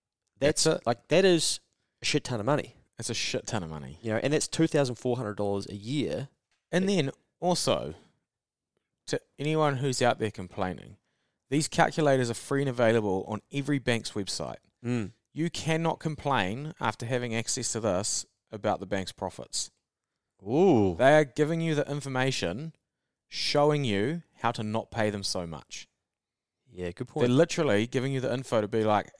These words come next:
Speaker 2: "This is how you don't pay us a hundred and thirty-one thousand dollars." So you don't have the right to complain about the bank's profits, to be honest. That's pretty harsh, eh?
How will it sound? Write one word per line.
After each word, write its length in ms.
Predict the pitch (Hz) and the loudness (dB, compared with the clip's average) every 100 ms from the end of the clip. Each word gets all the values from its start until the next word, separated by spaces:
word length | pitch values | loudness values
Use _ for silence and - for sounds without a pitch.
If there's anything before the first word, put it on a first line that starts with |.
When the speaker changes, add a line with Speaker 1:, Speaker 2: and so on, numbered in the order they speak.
| 123 | -10
Speaker 2:
"This 160 | 135 - | -4 -2
is 140 | 160 | -2
how 100 | 120 | 0
you 140 | 101 95 | 0 0
don't 260 | 98 98 - | -4 -4 -6
pay 220 | 101 98 | -4 -2
us 200 | 107 - | -2 -2
a 80 | 92 | -6
hundred 240 | 101 101 | -8 -12
and 100 | 107 | -14
thirty-one 420 | - 98 98 92 | -10 -8 -6 -6
thousand 440 | - 92 85 85 80 | -4 -4 -4 -6 -14
dollars." 400 | 78 53 - - _ _ _ _ _ _ | -16 -14 -14 -14 _ _ _ _ _ _
So 440 | - 131 127 127 123 _ _ _ - | -4 2 4 2 -2 _ _ _ -10
you 100 | 156 | -4
don't 80 | 180 | -2
have 140 | 185 | -2
the 80 | 165 | 0
right 200 | 104 - | 2 0
to 80 | - | 0
complain 340 | 143 143 127 | -6 -2 -2
about 200 | 101 95 | -2 -2
the 60 | 95 | -4
bank's 220 | 85 - | -8 -6
profits, 320 | 110 95 78 | -6 -6 -8
to 80 | - | -10
be 100 | 76 | -10
honest. 400 | 73 135 - - _ _ _ _ _ _ _ _ _ - | -8 -6 -6 -6 _ _ _ _ _ _ _ _ _ -12
That's 140 | - | -10
pretty 160 | - 92 | -6 -2
harsh, 260 | 90 92 | -2 0
eh? 180 | 98 123 | 0 0